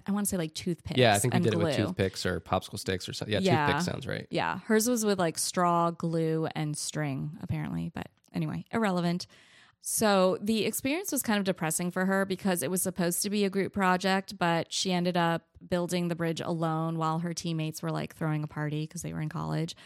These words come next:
Speaker 1: Um, but she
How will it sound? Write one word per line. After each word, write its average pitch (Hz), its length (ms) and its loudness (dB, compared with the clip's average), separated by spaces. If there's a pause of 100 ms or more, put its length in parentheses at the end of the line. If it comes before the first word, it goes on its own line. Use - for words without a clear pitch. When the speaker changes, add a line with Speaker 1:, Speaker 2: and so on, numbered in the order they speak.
(400)
Speaker 1:
Um, 175 400 4 (320)
but 247 340 2 (300)
she 214 560 0